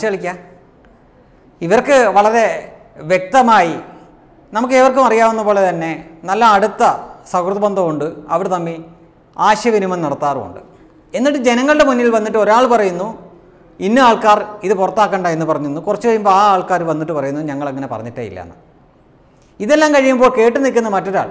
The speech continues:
ഭാഗ്യലക്ഷ്മി എന്നാണ് പേര്. ഭാഗ്യലക്ഷ്മി വന്നിട്ട് പറയുന്നു, "ഈ ഹേമ കമ്മീഷൻ റിപ്പോർട്ട് പുറത്തായാൽ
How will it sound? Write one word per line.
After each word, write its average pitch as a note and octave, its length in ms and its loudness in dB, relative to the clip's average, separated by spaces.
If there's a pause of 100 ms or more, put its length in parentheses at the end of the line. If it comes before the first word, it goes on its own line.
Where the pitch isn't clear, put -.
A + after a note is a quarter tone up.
(120)
ഭാഗ്യലക്ഷ്മി F3 440 -6
എന്നാണ് A#2 240 -10
പേര്. F2+ 160 -18 (1300)
ഭാഗ്യലക്ഷ്മി C#4+ 540 2
വന്നിട്ട് B3 300 2
പറയുന്നു, F3+ 320 0 (1400)
"ഈ - 20 -2 (100)
ഹേമ C4 300 4
കമ്മീഷൻ C#4+ 380 0
റിപ്പോർട്ട് A#3+ 320 -2
പുറത്തായാൽ G#3 520 0